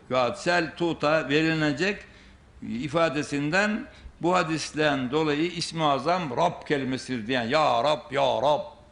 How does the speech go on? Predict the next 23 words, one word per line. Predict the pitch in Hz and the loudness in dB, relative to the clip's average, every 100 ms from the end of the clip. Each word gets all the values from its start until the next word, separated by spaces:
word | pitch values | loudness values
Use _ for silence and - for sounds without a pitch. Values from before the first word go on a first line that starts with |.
| - - - - - - - - | -20 -20 -20 -20 -20 -20 -20 -16
Kimisi | - 170 135 156 | -4 -2 0 -2
hak | 139 165 - - | 0 0 0 -2
kelimesidir, | 151 139 123 110 110 101 | -2 -2 -4 -8 -8 -6
kimisi | 160 143 135 | -6 -4 -4
hay, | 139 160 135 98 - - | 0 0 0 -4 -12 -6
"Ya | 147 151 113 | 0 2 2
Hay, | 147 151 135 110 | 0 0 0 -2
Ya | 139 139 117 | 0 0 2
Hay, | 139 120 110 | 2 0 -2
Ya | 113 147 143 | -2 0 0
Kayyum." | 143 135 135 160 139 98 - - - | -2 -2 0 0 -2 -6 -14 -18 -6
Kimisi, | 151 147 131 156 160 147 - - - - | -2 -2 -2 -2 0 -2 -6 -14 -20 -10
e, | 123 135 131 127 123 120 120 120 117 123 | -4 0 0 0 -2 -4 -10 -16 -16 -14
işte, | 127 - 139 127 107 101 113 | -12 -2 0 0 -4 -10 -4
"Ya | 135 151 131 | 0 2 4
Rab." | 151 127 - - - - - - - - - - - | 2 0 -6 -20 -20 -20 -20 -20 -20 -20 -20 -20 -14
Hepsini | 175 403 - 180 165 | -6 -4 -4 -4 0
söylersin. | 202 196 139 117 - 220 214 247 - 117 | 2 2 2 2 -2 -6 -6 -10 -12 -6
Ya | 139 160 160 | 0 2 4
hep | 165 - | 2 0
Ayşe | 151 151 165 | 0 0 0
anamız | 165 151 127 | 0 -2 -4
gibi | 117 127 147 151 | -4 -4 -2 -2